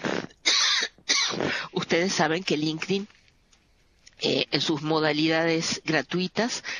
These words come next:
no nos permite hacer envíos en bulto. Pero veamos,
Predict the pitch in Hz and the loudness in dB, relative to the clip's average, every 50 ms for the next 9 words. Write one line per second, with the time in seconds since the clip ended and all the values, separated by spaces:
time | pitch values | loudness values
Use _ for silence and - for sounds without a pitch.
0 | - - - - - - - - - 170 190 185 190 208 226 - - 196 180 165 | -10 -14 -18 -20 -20 -20 -20 -20 -4 0 0 2 2 2 0 0 0 0 0 2
1 | 165 170 190 - - 208 196 - - 151 143 - - - 160 156 147 151 156 156 | 0 0 0 0 0 0 0 2 2 2 2 2 2 0 0 0 -2 0 2 2
2 | 165 170 185 - - - 170 185 196 196 254 277 262 226 175 - - - 131 131 | 2 2 0 -2 0 0 0 0 0 0 0 0 0 -2 -4 -6 -4 -2 -2 -2
3 | 151 - _ _ _ _ _ _ _ - - - - - - - _ - 240 233 | -2 -6 _ _ _ _ _ _ _ -8 -6 -4 -4 -6 -8 -12 _ 0 2 2
4 | 247 247 285 302 311 269 277 254 - | 4 4 4 2 2 2 0 0 -2